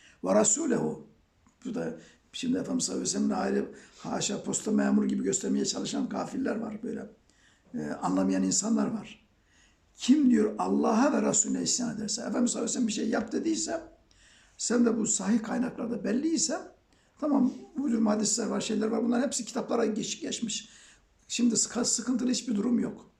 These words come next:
Geçen de yeni gördüm, Salih Eşşami diye birisi var.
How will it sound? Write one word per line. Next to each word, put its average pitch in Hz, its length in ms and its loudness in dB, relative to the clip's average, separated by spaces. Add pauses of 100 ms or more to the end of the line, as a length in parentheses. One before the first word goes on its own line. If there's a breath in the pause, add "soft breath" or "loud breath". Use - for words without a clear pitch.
(1040 soft breath)
Geçen - 340 2
de - 320 0 (220)
yeni - 500 0
gördüm, 165 380 0
Salih - 460 -2 (720 soft breath)
Eşşami 170 500 0
diye 254 160 0
birisi 214 300 -2
var. - 300 -12